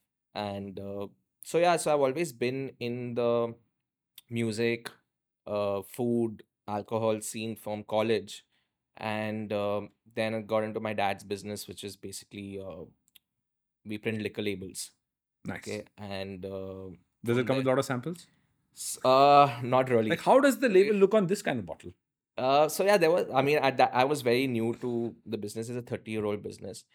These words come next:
Speaker 1: And, uh, I know that they used to go for Vijay Mallya's parties back in the day. So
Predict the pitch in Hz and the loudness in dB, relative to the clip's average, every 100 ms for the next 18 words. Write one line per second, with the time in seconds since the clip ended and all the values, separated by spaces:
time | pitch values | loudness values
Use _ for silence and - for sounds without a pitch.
0 | _ _ _ _ 107 104 104 107 101 98 | _ _ _ _ -8 -6 -4 -6 -6 -6
1 | 98 101 98 _ _ _ _ 117 120 131 | -6 -8 -8 _ _ _ _ -4 -2 -2
2 | 107 104 107 104 107 101 98 101 95 92 | -2 -8 -8 -8 -6 -8 -6 -6 -6 -8
3 | 101 - 98 92 98 98 95 - 101 95 | -8 -8 -10 -10 -12 -14 -14 -14 -14 -12
4 | 95 - _ _ _ - 113 | -14 -16 _ _ _ -12 -6